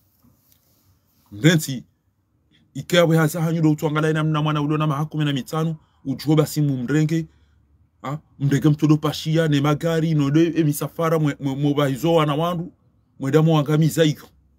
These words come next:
Aga wadungo utinze wandu bie onda oza. Ya na wale mdu mche nge mwade. Abe alwani ima, eh, wala do winde nisini.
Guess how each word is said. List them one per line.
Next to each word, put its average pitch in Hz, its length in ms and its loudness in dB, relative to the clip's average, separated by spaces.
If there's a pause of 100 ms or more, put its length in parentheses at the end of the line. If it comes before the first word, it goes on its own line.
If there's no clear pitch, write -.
(140)
Aga 156 200 0
wadungo 170 360 0
utinze 165 320 -4
wandu 156 220 0
bie 151 160 -4
onda 156 220 2
oza. 127 280 0
Ya 127 60 -2
na 139 80 0
wale 147 160 2
mdu 151 140 -2
mche 170 340 -4 (320)
nge 160 100 2
mwade. 147 500 2 (440)
Abe 143 260 4
alwani 160 360 0
ima, 151 240 0
eh, 127 360 -2 (340)
wala 151 180 -4
do 151 120 0
winde 135 220 -4
nisini. 143 280 -8